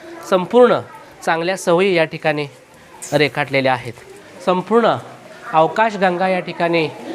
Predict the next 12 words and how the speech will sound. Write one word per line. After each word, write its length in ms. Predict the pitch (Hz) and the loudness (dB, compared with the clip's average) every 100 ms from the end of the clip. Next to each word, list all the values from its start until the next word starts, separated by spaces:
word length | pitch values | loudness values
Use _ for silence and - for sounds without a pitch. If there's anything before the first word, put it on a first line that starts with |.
| - | -6
आणि 240 | 160 165 175 | -2 0 0
ग्रहमाला 500 | 156 165 185 180 170 | 0 0 2 2 2
या 100 | 170 | 0
ठिकाणी 420 | 165 165 160 156 160 - - - - - - - | -2 -4 -2 -2 -4 -8 -16 -20 -20 -20 -20 -6
रेखाटन 540 | 147 156 165 170 175 190 - | -2 -2 -2 -2 -2 -4 -6
उभारण्याचं 440 | 147 165 170 170 175 | 0 0 2 0 -4
काम 340 | 175 175 139 | 0 -2 0
या 60 | 143 | -2
ठिकाणी 380 | 143 143 151 151 | -4 -4 -4 0
सिलिंगला 420 | 156 151 156 156 | 0 2 2 0
केलेलं 300 | 156 160 160 | 0 0 0
आहे. 220 | 160 190 | 0 -4